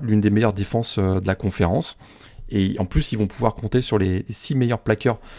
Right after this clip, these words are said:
de la saison dernière qui sont de retour, notamment avec Brandon Martin et Jalen, euh, Thomas au poste de linebacker.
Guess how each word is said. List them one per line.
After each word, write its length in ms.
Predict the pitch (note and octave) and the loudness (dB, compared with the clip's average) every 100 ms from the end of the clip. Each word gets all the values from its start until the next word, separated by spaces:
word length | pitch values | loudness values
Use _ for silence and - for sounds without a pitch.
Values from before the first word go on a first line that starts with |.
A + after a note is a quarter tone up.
| - - - - - | -18 -18 -20 -14 -4
de 120 | G2 | 2
la 80 | G2 | 2
saison 240 | - G#2+ | 4 2
dernière 300 | G2+ G#2 G2+ | 4 2 0
qui 260 | - - G3 | -4 0 2
sont 260 | - E3+ | 2 0
de 120 | B2+ A2 | 0 2
retour, 300 | G#2 A2+ A2+ | 0 2 0
notamment 280 | G#2 G#2+ | 2 0
avec 120 | G#2+ F2 | 0 -2
Brandon 280 | G#2 G2+ | 0 2
Martin 400 | G2 F#2+ - A2+ | 2 0 -2 -2
et 100 | G#2+ F#2 | -2 -2
Jalen, 360 | G2+ G#2+ G#2+ | -2 -2 -2
euh, 160 | G2 F2 - - - - | -2 -2 -6 -14 -20 -4
Thomas 260 | G#2 G#2 - | 0 0 0
au 60 | |
poste 200 | G#2 G2 | -2 0
de 60 | F#2+ | 0
linebacker. 460 | F2+ F2+ F2 A#2 | 0 -2 -2 -4